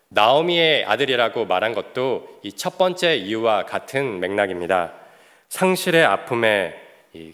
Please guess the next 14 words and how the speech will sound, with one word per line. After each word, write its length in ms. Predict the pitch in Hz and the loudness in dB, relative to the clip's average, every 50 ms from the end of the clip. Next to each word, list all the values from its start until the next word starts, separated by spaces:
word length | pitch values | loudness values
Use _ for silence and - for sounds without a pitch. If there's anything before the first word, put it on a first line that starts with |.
| _ - | _ -14
괴로워하던 920 | - 110 113 117 131 139 143 147 147 147 147 143 127 - 135 131 110 92 | -4 -2 0 0 2 2 2 2 2 2 0 -2 -2 0 0 0 -2 -2
나오미의 680 | 87 90 101 113 120 123 123 123 120 110 92 85 - - - - _ _ - | 0 0 2 0 0 0 0 0 0 0 0 -2 -6 -12 -20 -20 _ _ -16
생명의 720 | - - - 208 214 220 220 214 214 202 202 196 190 - - | -12 -8 -4 -2 -2 2 2 2 4 4 4 2 2 0 -2
회복자이고 760 | 202 196 190 196 - - 113 98 95 90 - 92 87 78 - - - - - _ _ _ _ | -2 -2 -2 -2 -2 0 0 0 0 -2 -4 -6 -6 -6 -10 -14 -20 -20 -20 _ _ _ _
텅 300 | - - 214 220 220 208 | -4 -2 0 0 2 2
빈 200 | 226 220 202 135 | 2 2 2 2
나오미의 440 | 104 98 104 120 127 139 143 143 - | 2 2 2 2 2 2 0 0 0
품을 300 | - 151 139 143 147 143 | -4 -2 -2 -2 -2 -2
채워준 680 | - - 185 165 151 127 - 131 135 131 107 87 - - - - _ _ _ _ | -2 0 0 0 0 0 -2 -2 -2 -2 -4 -6 -10 -14 -20 -20 _ _ _ _
노년의 560 | - 107 101 107 117 127 131 147 151 151 151 | -4 -2 -2 0 2 2 2 2 2 2 0
복량자이며 880 | - 113 113 117 120 120 123 120 123 113 104 92 90 92 90 87 82 - - - - _ _ _ _ _ _ _ | -2 -4 -2 0 0 0 2 2 2 2 2 0 -2 -2 -2 -2 -4 -6 -12 -20 -20 _ _ _ _ _ _ _
무엇보다 540 | - 107 120 143 165 160 - 160 160 165 156 | -4 0 2 2 2 2 -2 -2 0 0 0
소중한 480 | 156 147 143 139 139 131 131 127 131 | 0 -4 -6 -6 -2 0 0 0 0
손자이기에 800 | 127 - 185 185 180 175 170 151 127 98 - 98 92 90 85 80 | -2 -4 -4 -2 0 0 0 0 -2 -4 -4 -4 -4 -4 -4 -6